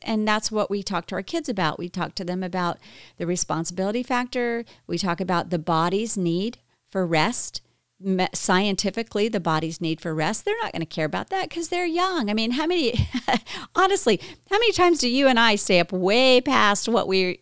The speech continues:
we need to stay up till, trying to finish out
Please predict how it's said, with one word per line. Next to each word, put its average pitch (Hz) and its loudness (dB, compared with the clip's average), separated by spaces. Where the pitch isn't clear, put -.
we 208 2
need 196 2
to 180 -2
stay 170 2
up 180 2
till, 123 -4
trying 233 2
to 240 -4
finish 220 -2
out 185 2